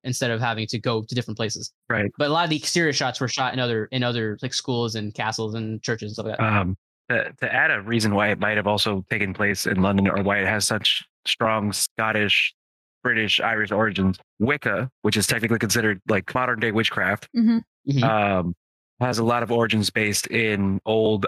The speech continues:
Speaker 2: Irish, Scottish, and other Gaelic tribes from back in the day.
Speaker 1: Very true.
Speaker 2: Um, so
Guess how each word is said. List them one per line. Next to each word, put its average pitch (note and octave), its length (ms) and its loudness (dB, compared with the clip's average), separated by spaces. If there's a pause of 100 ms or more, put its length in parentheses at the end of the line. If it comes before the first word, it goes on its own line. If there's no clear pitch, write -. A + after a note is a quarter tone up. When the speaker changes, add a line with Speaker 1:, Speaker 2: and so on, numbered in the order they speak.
Speaker 2:
Irish, A2 580 0
Scottish, G#2 580 0
and G#2 120 2
other G2 240 0 (100)
Gaelic G2 380 0 (200)
tribes G2+ 560 -2 (520)
from G#2 120 0
back G2+ 160 0
in F#2+ 60 -2
the F#2+ 80 0
day. F#2+ 320 0 (160)
Speaker 1:
Very B2+ 140 -4
true. B2 300 -4 (180)
Speaker 2:
Um, F2 560 0
so F#2+ 280 0